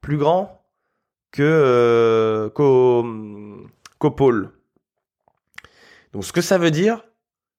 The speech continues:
c'est que par exemple, euh, les plages en équateur, vraiment pile poil sur la ligne de l'équateur, sont en fait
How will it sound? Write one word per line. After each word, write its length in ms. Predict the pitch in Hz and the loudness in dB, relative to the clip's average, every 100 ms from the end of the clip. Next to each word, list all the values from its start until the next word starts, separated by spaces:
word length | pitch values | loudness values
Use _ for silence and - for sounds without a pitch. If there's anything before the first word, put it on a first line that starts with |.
| _ | _
c'est 240 | - - 113 | -18 -10 -6
que 120 | - | -4
par 260 | 117 156 139 | 0 0 2
exemple, 520 | 127 131 180 175 131 | 0 -2 -4 -4 -2
euh, 960 | 123 120 117 113 113 110 107 95 87 64 - _ - | 2 2 2 0 -6 -10 -12 -12 -16 -18 -20 _ -8
les 160 | 113 | -6
plages 720 | 117 - 175 185 156 120 104 _ _ _ _ _ _ _ - | -6 -4 -2 2 0 0 -10 _ _ _ _ _ _ _ -2
en 200 | 190 175 | 0 0
équateur, 840 | 160 160 143 147 143 131 - - _ _ _ _ - | -2 -2 -2 0 0 0 -4 -20 _ _ _ _ -10
vraiment 460 | 113 110 143 156 | -4 0 2 0
pile 260 | 147 170 165 | -2 -6 -6
poil 260 | - 160 156 | 0 0 0
sur 200 | 135 123 | -4 -2
la 80 | |
ligne 180 | 123 156 | -2 -2
de 80 | 131 | -4
l'équateur, 600 | 117 - 113 165 190 190 _ _ _ _ _ _ | -4 -4 -4 -2 -4 -4 _ _ _ _ _ _
sont 280 | - 147 135 | -12 -10 -4
en 80 | 156 | -4
fait 420 | 151 160 160 _ | 0 -2 -2 _